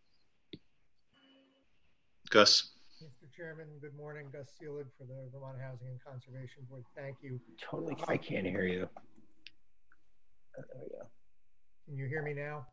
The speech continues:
Speaker 3: Yeah.
Speaker 1: A little bit, yep.
Speaker 2: Thank you very much. Um, and thank you to staff for broadening the language a bit.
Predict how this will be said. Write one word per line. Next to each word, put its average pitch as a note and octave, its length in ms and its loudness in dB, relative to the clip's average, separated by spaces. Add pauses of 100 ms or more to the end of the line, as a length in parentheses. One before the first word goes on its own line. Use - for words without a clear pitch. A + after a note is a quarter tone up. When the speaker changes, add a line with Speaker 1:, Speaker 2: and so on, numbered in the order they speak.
(160)
Speaker 3:
Yeah. - 120 12
Speaker 1:
A - 600 -4
little G#2 140 12
bit, - 140 12
yep. A2 160 12 (840)
Speaker 2:
Thank E3+ 200 4
you E3 60 4
very D#3+ 220 6
much. D3 280 -2 (220)
Um, E3 180 6 (1400)
and D#3 300 2
thank D#3 300 6
you C#3+ 340 12
to C#3 300 12
staff C#3+ 480 12
for B2+ 240 12 (240)
broadening C#3+ 420 12
the C3 80 12
language C3 480 12
a C3 60 12
bit. C#3 340 12